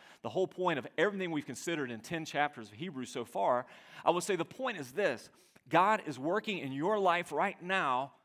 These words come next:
to draw you close to Him. He wants you to know Him and trust Him and enjoy Him.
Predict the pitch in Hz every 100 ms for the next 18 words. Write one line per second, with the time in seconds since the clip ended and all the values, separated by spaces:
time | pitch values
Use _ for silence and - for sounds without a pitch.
0 | _ _ - 143 135 165 175 170 196 185
1 | - 135 120 87 85 _ _ _ _ _
2 | _ _ _ _ _ _ - 127 185 185
3 | 175 156 156 175 170 135 107 80 - _
4 | _ - 117 - 196 208 202 - 123 98
5 | - - _ _ - 165 185 160 127 180
6 | 202 160 123 95